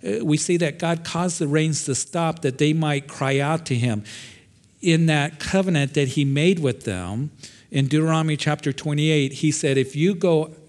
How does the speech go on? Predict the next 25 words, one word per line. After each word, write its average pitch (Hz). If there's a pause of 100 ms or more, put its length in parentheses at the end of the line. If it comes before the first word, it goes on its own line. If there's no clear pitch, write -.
(100)
after 143
other 135
gods, 139 (520)
then 151
this 165
is 151
what's 147
gonna 139
happen. 123 (100)
The, 131
the 123
crops 147
are 147
not 139
gonna 135
grow, 131
the 117
rain's 143
gonna 143
stop, 151
the 120
locusts 147
are 151
gonna 147
come," 147